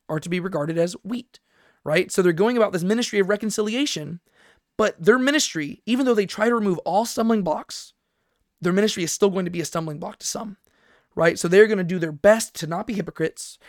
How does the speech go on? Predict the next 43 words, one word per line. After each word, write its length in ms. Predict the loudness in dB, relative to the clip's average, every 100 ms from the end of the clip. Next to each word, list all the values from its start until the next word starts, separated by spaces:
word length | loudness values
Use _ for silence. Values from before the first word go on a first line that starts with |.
| -20 -2
and 80 | 2
they're 80 |
gonna 120 | 4 2
do 120 | 0
their 120 | -2
best 340 | 0 -2 -2
to 60 | -4
be 100 | -4
as 60 | -2
genuine 340 | -4 -2 -2
as 80 | -4
possible, 540 | -6 -8 -8 -10 -12 _ _ _ _ _ _ _ -4
and 140 | 2
therefore 500 | 4 4 2 0 2
they're 120 | 0
gonna 160 | -4 -4
go 280 | 4 4 4
out, 320 | -2 -4 -8 -20 -18 -4
and 100 | -4
on 180 | -2 0
no, 140 | 0
by 180 | 2 2
no 160 | 2
fault 240 | 2 0 0
of 60 |
their 180 | -2 0
own, 320 | 2 2 0 -2
they're 120 | -4
supposed 240 | -2 -4
to 60 | -4
gather 200 | -6 -6
the 100 | -8
wheat. 380 | -8 -14 -18 -20 _ _ _ _ _ _ _ _ _ _ -8
And 140 | -2
that 160 | 0 2
means 360 | 2 2 0 -4
that 100 | -8
the 60 |
people 240 | -6 0 0
who 80 |
do 200 | 0 -4
reject 400 | 0 0 0 -4
them 240 | -6 -6